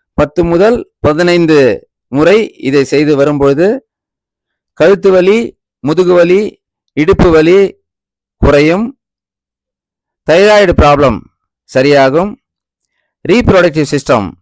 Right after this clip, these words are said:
நன்றாக செயல்படும். சாஃப்ட்வேர் இன்ஜினியர்ஸ், பேங்க் ஸ்டாஃப் என்று சொல்லக்கூடிய அதிக நேரம் சேரில் அமர்ந்து பணி செய்பவர்களுக்கு நல்ல பலனை கொடுக்கக்கூடிய அற்புதமான ஆசனம்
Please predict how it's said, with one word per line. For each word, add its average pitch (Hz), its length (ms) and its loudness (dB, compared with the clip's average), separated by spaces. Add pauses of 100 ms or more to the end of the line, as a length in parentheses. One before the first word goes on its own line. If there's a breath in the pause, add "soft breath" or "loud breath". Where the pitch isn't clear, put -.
நன்றாக 139 400 0
செயல்படும். 135 580 -2 (1000)
சாஃப்ட்வேர் 190 520 0
இன்ஜினியர்ஸ், 160 520 -2
பேங்க் 156 260 -2
ஸ்டாஃப் 147 320 -2
என்று 127 140 -4
சொல்லக்கூடிய 127 560 -2 (760)
அதிக 175 400 0
நேரம் 160 440 -2
சேரில் 151 420 0
அமர்ந்து 131 320 -2
பணி 127 220 -2
செய்பவர்களுக்கு 117 760 -2 (600)
நல்ல 131 260 -2
பலனை 143 340 -2
கொடுக்கக்கூடிய 120 580 -4 (460)
அற்புதமான 139 460 -2 (140)
ஆசனம் 160 340 -6